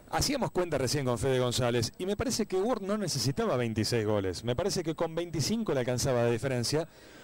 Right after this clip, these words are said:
porque con los goles a favor, que era lo que iba a terciar después de que hubiera empate en la diferencia, también quedaba arriba de River. Es decir, que lo que tiene para lamentar Ward,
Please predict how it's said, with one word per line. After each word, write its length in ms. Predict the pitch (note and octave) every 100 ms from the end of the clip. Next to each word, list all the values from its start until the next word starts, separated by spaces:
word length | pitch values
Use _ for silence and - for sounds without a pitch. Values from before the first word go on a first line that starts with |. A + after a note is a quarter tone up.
| -
porque 420 | - A3 G#3+ G#3 G#3 - - - - - - - -
con 180 | - E3+
los 120 | E3+
goles 260 | F3+ A#3 F3
a 60 | D#3+
favor, 440 | D3+ D#3 C3 A#2
que 100 | C3+
era 100 | C#3
lo 100 | B2+
que 100 | B2+
iba 120 | C#3
a 40 | C3
terciar 400 | A#2+ A#2+ D3 C#3
después 520 | B2 - C#3+ B2+ - - - - -
de 840 | A#2 B2+ B2 A#2+ A#2 A2+ A2 G#2 -
que 100 | C3+
hubiera 180 | C#3+ D3
empate 360 | C3 B2 B2
en 80 | A#2
la 80 | A#2+
diferencia, 640 | A#2+ D#3 D3 B2 D3+ F3 - - - - - - -
también 360 | E3 G3 C#4+ G#3
quedaba 320 | C#3 B2 A#2
arriba 480 | A2+ A#2 A#2 A2 G2 - -
de 120 | B2+
River. 320 | B2 B2 B2 -
Es 120 | G#3
decir, 460 | G3+ - E3 C3
que 160 | B2+ C#3+
lo 140 | D3
que 100 | C#3+
tiene 180 | E3+ D#4
para 140 | F#3 C#3
lamentar 340 | B2+ C3 D#3
Ward, 360 | D3 C3+ A#2